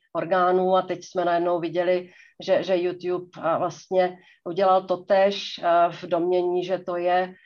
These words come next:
eh, médium, které, eh, pře-, roznáší, eh, ruskou propagandu. A já prostě velmi silně volám,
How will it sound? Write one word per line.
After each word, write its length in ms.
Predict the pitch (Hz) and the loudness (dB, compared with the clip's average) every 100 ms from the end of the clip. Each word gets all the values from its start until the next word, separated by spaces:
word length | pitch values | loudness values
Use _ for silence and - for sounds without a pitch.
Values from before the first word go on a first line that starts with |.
| _ - | _ -2
eh, 520 | 175 170 165 170 165 | 2 4 4 2 0
médium, 680 | 175 175 175 180 180 175 170 | 0 0 0 2 0 0 -4
které, 540 | - 185 180 175 175 175 | -4 -2 0 2 2 2
eh, 440 | 156 160 156 143 | 0 0 -2 -4
pře-, 340 | - - 147 | -6 -4 -4
roznáší, 800 | 165 165 170 170 165 - 170 - _ _ 160 | -4 -4 -2 -2 -2 -8 -10 -10 _ _ -4
eh, 220 | 156 175 | -2 -2
ruskou 340 | 165 - 202 | -6 -4 -2
propagandu. 840 | 196 185 190 190 185 190 196 196 196 - - - | -2 -4 -2 0 0 0 0 -4 -8 -18 -12 0
A 60 | |
já 480 | 180 185 175 180 180 78 | 4 6 4 2 0 -4
prostě 340 | 185 180 - 190 - | -10 -12 -12 -14 -2
velmi 360 | 190 196 190 - | 0 2 0 -4
silně 380 | - 196 208 | -2 0 2
volám, 560 | 190 175 175 175 185 | 2 4 4 4 2